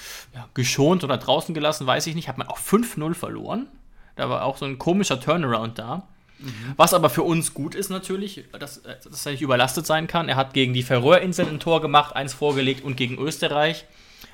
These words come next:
Speaker 1: ein Tor gemacht und, ähm, scheint, wenn man sich jetzt einfach mal alle Spiele anguckt von Dabur, seit der ersten Pokalrunde bis jetzt, glaub ich,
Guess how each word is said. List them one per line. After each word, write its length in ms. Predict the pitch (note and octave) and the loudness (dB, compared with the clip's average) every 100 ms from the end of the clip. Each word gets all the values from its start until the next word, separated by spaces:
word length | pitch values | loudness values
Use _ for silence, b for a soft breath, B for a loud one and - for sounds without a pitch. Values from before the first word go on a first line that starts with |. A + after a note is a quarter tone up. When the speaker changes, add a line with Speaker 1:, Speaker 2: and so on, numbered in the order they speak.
| B | B
Speaker 1:
ein 100 | C#3+ | -10
Tor 220 | B2+ D3+ | 0 0
gemacht 440 | C#3+ C3+ D#3 - - | 0 0 -2 -2 -10
und, 460 | C3 B2+ C3 B2 - | -4 -2 -2 -6 -6
ähm, 300 | B2 A#2+ A#2+ - _ - _ - _ - _ - B B | -2 -4 -6 -18 _ -20 _ -20 _ -20 _ -20 B B
scheint, 480 | - D#3 G3 A3 - | -4 2 2 2 0
wenn 120 | C#3+ | 0
man 140 | D3+ | -2
sich 120 | D3 D#3 | -4 -10
jetzt 140 | - | -8
einfach 220 | D#3+ F#3 | -8 -8
mal 140 | D#3 - | -8 -4
alle 180 | D#3 F#3+ | -4 -4
Spiele 360 | - G#3 G#3 D3+ | -6 -6 -4 -2
anguckt 440 | B2 B2+ B2 B2 | -4 -4 -8 -8
von 180 | B2 A2+ | -8 -4
Dabur, 460 | A#2 A#2 A2+ A2+ - B B C3 | -4 -4 -6 -6 -12 B B 2
seit 220 | D3+ E3+ | 2 4
der 100 | - | 4
ersten 320 | D#3 - C#3 | 4 2 -4
Pokalrunde 920 | C3 B2+ C#3+ E3+ B2+ A#2+ B2+ D3 E3+ - | -6 0 4 4 2 0 0 -2 -4 -6
bis 220 | B2+ - | -6 -2
jetzt, 340 | C#3 F3+ - | -2 -2 -8
glaub 240 | - B2+ C3 | -2 -2 -2
ich, 160 | C3 | -10